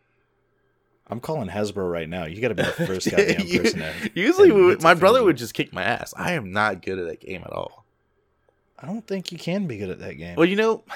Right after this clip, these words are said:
Speaker 2: so we're getting off topic, but I think it's funny anyways. But you know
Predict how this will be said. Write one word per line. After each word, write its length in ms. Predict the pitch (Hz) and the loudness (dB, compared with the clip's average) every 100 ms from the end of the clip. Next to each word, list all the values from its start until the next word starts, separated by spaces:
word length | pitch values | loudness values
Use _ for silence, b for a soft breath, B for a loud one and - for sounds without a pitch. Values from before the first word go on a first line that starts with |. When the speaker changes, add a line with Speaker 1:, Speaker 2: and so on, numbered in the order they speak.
| B B | B B
Speaker 2:
so 240 | - 160 - _ _ _ _ _ _ _ - - _ | -4 -4 -4 _ _ _ _ _ _ _ -6 -6 _
we're 120 | 143 | -2
getting 180 | 156 202 | 2 4
off 100 | 156 | 4
topic, 320 | - 135 160 | 6 4 2
but 100 | 113 | 0
I 40 | 107 | 0
think 180 | 160 120 | 0 -4
it's 120 | - | -4
funny 240 | 104 101 | -4 -4
anyways. 340 | 104 104 123 - | -4 -4 -4 -4
But 160 | 139 | -4
you 60 | 151 | 0
know 240 | 156 143 | 2 0